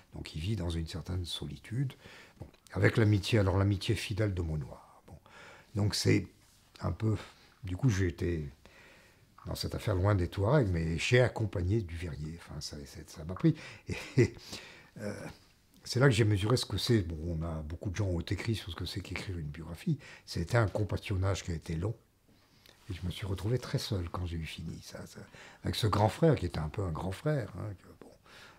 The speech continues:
un prédécesseur que, que, que, pour qui j'ai eu de l'affection et que, donc, oui, j'en, j'y pense encore avec une espèce d'affection.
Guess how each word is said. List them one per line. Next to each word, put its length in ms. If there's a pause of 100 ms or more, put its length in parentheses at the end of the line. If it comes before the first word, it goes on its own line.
un 100
prédécesseur 800
que, 120
que, 260 (180)
que, 100 (1700)
pour 120
qui 160
j'ai 140
eu 160
de 80
l'affection 480
et 140
que, 140
donc, 260 (140)
oui, 180
j'en, 180 (1700)
j'y 120
pense 280
encore 280
avec 140
une 80
espèce 280
d'affection. 520